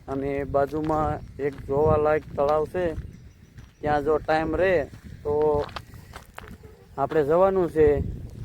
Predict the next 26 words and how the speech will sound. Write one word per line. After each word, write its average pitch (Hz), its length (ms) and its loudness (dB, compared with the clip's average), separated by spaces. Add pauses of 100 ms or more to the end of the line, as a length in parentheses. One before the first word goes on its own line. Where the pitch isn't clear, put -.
(1120)
મિત્રો, 190 280 0
એક 180 240 2
ભાઈની 170 300 0
કોમેન્ટ 175 380 0
હતી 170 320 -2 (340)
કે 160 80 -4
તમે 151 240 -4
જસદણ 170 600 2 (880)
બાલાજી 165 460 2
ધામ 170 220 4
ક્યાં - 500 6
આવેલું - 460 6
છે? - 920 -2
તો 156 480 0 (100)
તમને 151 260 -4
જણાવી 151 300 -4
દઉં, 165 360 6 (1000)
આ 135 120 4
છે 151 260 6
બાલાજી 143 440 6
ધામ, 143 340 4
નવનિર્માણ 139 760 2
ધામ. 147 300 4 (1080)
એ 135 240 4
બોર્ડ 143 380 4
છે, 156 340 6